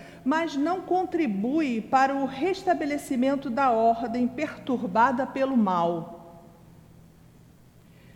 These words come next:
Saber nada expia,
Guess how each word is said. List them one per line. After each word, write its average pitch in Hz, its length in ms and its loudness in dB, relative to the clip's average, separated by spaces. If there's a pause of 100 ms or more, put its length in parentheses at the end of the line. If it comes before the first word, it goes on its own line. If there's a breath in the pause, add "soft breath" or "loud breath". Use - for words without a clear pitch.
Saber 277 960 0
nada 320 400 0
expia, 247 880 0